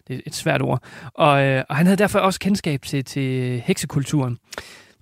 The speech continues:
Og han, han, han, han beskrev dem på en måde, som jeg synes faktisk var ret... Øh,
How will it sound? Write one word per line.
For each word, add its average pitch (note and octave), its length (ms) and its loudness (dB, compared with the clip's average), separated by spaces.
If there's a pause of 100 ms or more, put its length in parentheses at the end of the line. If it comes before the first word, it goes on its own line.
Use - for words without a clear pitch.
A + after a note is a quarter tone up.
(300)
Og - 80 -2
han, G#3 220 2
han, F3 200 0
han, G3 200 0
han F#3+ 340 2
beskrev - 300 -2
dem E3+ 60 2
på C#3+ 100 4
en D3+ 60 4
måde, E3 180 4
som E3+ 140 -2
jeg D3+ 80 0
synes F#3+ 180 2
faktisk D#3+ 240 0
var C#3 120 0
ret... - 280 0
Øh, B2 260 -2